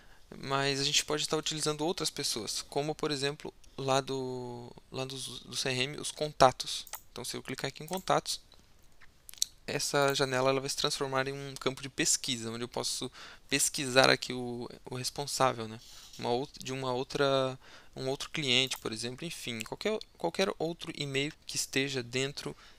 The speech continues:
do módulo de contatos. Aqui ficou pista, mas na verdade seria o módulo de leads, tá?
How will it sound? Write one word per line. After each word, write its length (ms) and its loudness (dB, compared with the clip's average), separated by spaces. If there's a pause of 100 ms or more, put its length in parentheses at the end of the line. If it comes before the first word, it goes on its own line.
(160)
do 100 -6
módulo 320 0
de 100 -2
contatos. 680 4 (1080)
Aqui 220 2
ficou 260 -4 (140)
pista, 460 2
mas 280 2
na 100 2
verdade 520 4
seria 260 0
o 40 0
módulo 320 -2
de 120 -4
leads, 300 -2
tá? 180 0